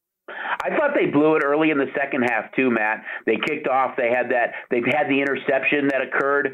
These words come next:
um, deep in. I mean, they were in their, they were around, around midfield, but they threw three straight times and, and had to punt. They got the ball back again and threw three straight times.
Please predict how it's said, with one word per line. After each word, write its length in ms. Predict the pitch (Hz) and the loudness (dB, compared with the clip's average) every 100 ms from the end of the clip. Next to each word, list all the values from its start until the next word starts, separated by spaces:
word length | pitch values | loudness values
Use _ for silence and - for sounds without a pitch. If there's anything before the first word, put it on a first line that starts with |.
| - - 123 | -8 -8 -4
um, 240 | 123 117 113 | -2 -4 0
deep 260 | 160 156 | 0 2
in. 220 | 151 139 135 | 0 0 0
I 40 | |
mean, 240 | 147 147 156 | 2 2 2
they 80 | 175 | 2
were 100 | 185 | 2
in 80 | 190 | 2
their, 240 | 170 156 | 2 2
they 80 | 151 | 2
were 60 | |
around, 240 | 156 190 185 | 2 2 0
around 380 | 139 151 175 185 165 | 0 0 0 0 0
midfield, 640 | 160 123 143 143 117 104 - - | -2 -2 0 2 2 -2 -10 -6
but 140 | 135 | -2
they 160 | 151 139 135 | 0 0 0
threw 400 | 151 214 165 120 | 2 4 2 0
three 240 | - 165 196 - | 0 0 0 0
straight 280 | 170 160 - | 0 0 -4
times 400 | 143 131 110 107 - | -4 -2 0 0 0
and, 120 | 123 | 0
and 300 | - - 117 | -2 -4 -2
had 280 | 131 151 147 | -2 -2 -2
to 80 | - - | -4 -6
punt. 280 | 156 110 - - 135 | -4 -6 -8 -8 -4
They 120 | 135 | 0
got 200 | 160 170 | 0 -2
the 60 | |
ball 260 | 160 160 156 | -2 0 0
back 240 | 151 147 | 0 -2
again 360 | 139 123 165 208 | -2 -2 0 0
and 160 | 160 117 | 0 0
threw 240 | 139 127 123 | 0 0 2
three 240 | 131 120 | 0 0
straight 240 | 131 120 117 | 0 -2 -2
times. 280 | 120 107 | -2 -2